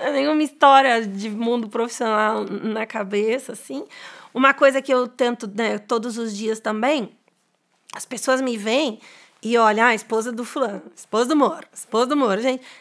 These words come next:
isso é um, é um trabalho a ser,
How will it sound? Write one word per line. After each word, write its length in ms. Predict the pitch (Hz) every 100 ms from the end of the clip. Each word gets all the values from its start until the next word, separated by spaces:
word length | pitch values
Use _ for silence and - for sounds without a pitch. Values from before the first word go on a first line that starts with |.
| _
isso 360 | 233 240 - - -
é 140 | 269
um, 340 | 294 311 330 -
é 100 | 294
um 60 | 311
trabalho 840 | 359 359 294 294 294 262 208 190
a 120 | 196
ser, 600 | 185 - 196 175 175 -